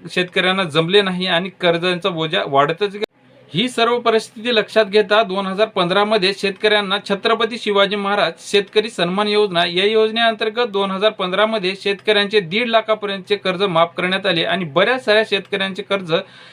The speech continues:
यामध्ये माफ करण्यात आले आणि राहिलेले उरलेले शेतकरी जवळपास दोन हजार एकोणीस पर्यंत ही कार्यवाही पूर्ण करण्याचे नियोजन झाले. मात्र काही शेतकरी यामध्ये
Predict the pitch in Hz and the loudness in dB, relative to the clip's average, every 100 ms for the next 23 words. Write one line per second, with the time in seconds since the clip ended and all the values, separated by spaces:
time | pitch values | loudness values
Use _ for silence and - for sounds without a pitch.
0 | - 170 190 202 196 202 160 180 - 208 | -8 0 2 2 2 2 2 0 2 2
1 | 208 208 202 202 190 208 180 156 170 208 | 2 2 2 4 2 2 0 0 2 2
2 | 208 214 185 180 202 214 220 208 202 208 | 4 2 -2 -4 -2 -2 -2 -2 2 0
3 | 190 190 180 220 240 196 190 180 190 185 | 0 0 2 4 4 0 -2 -4 -2 0
4 | 202 208 175 - 226 233 - 196 202 170 | 0 -2 -6 0 0 0 -2 -2 -2 -4
5 | 196 196 180 185 180 190 190 - 190 190 | -4 2 2 2 2 0 -2 -8 -4 -2
6 | 196 202 202 175 175 175 190 208 - - | 0 0 0 0 0 0 0 -2 -4 -20
7 | - - 165 196 214 202 208 214 214 175 | -20 -4 0 2 2 2 2 4 2 2
8 | 185 208 220 226 190 190 233 220 208 208 | 0 2 2 2 0 0 0 -2 0 2
9 | 214 214 196 190 190 190 214 | 2 2 2 2 -2 2 2